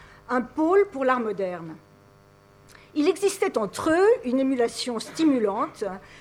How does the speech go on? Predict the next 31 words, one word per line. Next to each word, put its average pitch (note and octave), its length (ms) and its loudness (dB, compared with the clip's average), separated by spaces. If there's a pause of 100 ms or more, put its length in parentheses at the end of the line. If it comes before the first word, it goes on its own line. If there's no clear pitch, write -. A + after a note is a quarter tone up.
(120)
comme F4 160 0
le F4+ 80 6
suggère D#4 400 0
une C4 140 2
aquarelle A#3+ 760 2
très D4 240 -2
amusante B3 640 0
qui A3+ 100 -10
se - 80 -12
trouve - 200 -10
dans A3+ 80 -4
l'exposition, G3+ 640 -6
une D4+ 100 2
aquarelle A3+ 360 0
de G3+ 80 -2
Robert A3 320 2
Frémont, B3 560 0 (520)
euh, G#3 80 0
datant C4+ 320 2
de A#3+ 80 -2
mille A#3 180 -2
neuf A#3 100 -4
cent G#3 220 -10
neuf. C#4 680 -2
On C#4 80 4
les D#4 120 2
voit D#4 160 2
tous F#4 140 2
les D4+ 140 -4
trois F4+ 220 4
debout, C4 580 0